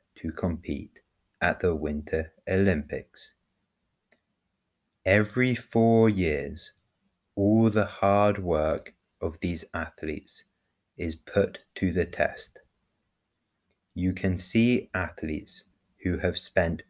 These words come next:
a huge amount of time training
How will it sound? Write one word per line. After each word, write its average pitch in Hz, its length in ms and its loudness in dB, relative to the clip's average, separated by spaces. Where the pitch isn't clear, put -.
a 85 80 0
huge 135 920 -2
amount 90 500 0
of 92 220 -6
time 85 600 -2
training 76 640 -6